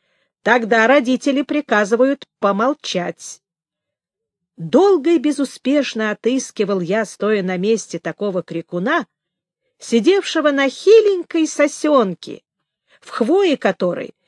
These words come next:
желтело несколько преждевременно опавших берёзовых листочков. А сидел он так близко,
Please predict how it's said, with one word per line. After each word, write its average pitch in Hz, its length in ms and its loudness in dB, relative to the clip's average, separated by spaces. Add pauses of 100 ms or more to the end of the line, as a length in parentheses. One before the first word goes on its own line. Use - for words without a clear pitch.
(180)
желтело 294 580 2
несколько 311 600 -2
преждевременно 277 920 -2
опавших 269 540 -2 (280)
берёзовых 208 600 0
листочков. - 640 -6 (800)
А 214 120 2
сидел 240 460 0
он 220 160 -2
так 220 260 0
близко, 254 680 -2